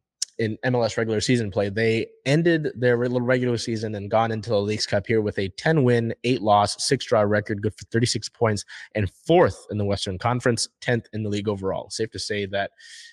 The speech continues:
any hope of, um, Supporters Shield is done and cooked. So we get over here to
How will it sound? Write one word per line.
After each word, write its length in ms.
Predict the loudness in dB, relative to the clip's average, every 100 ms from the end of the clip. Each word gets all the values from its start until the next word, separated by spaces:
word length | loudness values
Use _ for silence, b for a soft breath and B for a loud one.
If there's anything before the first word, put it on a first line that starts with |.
| _
any 160 | -4 -2
hope 380 | 0 -2 -2 -6
of, 460 | -4 -4 -6 -12 -12
um, 460 | -10 -10 -12 -14 -20 _ _ -16
Supporters 460 | -10 -4 -2 -2 -2
Shield 280 | -4 -6 -8
is 180 | -14 -16 _
done 340 | -4 -4 -8 -20 B B B _
and 180 | -8 -8 -6
cooked. 480 | -2 -2 _ _ -16 _ _
So 360 | -2 0 0 B B B B B 0
we 80 | 4
get 140 | 6
over 180 | 6 4
here 540 | 4 4 6 4 2
to 460 | -2 0 4 4